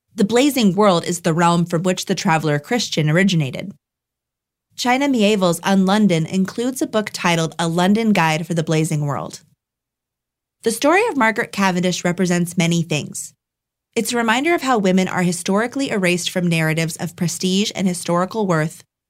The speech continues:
but it's also an insight into how easy it is to deny said women their right to be pioneers. It was all too easy for history and the leading male voices of the time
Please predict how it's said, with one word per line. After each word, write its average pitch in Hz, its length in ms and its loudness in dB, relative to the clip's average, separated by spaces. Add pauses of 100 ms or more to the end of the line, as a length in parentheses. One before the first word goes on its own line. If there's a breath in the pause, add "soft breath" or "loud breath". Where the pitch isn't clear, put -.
(260)
but 269 80 0
it's 277 160 0
also 320 320 0
an 381 120 2
insight 208 400 0
into 208 220 -2
how 220 260 -2
easy 269 360 2
it 185 80 4
is 175 180 0
to - 160 -8
deny 202 320 2
said 196 320 0
women 165 320 0 (220)
their 208 120 2
right 202 220 2
to - 80 -8
be 233 80 -2
pioneers. 170 720 -2 (500)
It 233 120 0
was 254 180 -2
all 262 200 4
too - 240 -4
easy 208 280 2
for 190 160 -2
history 208 540 -2
and 190 120 2
the 165 60 2
leading 220 380 0
male 220 180 2
voices 180 400 0
of 170 140 0
the 175 80 -4
time 170 440 0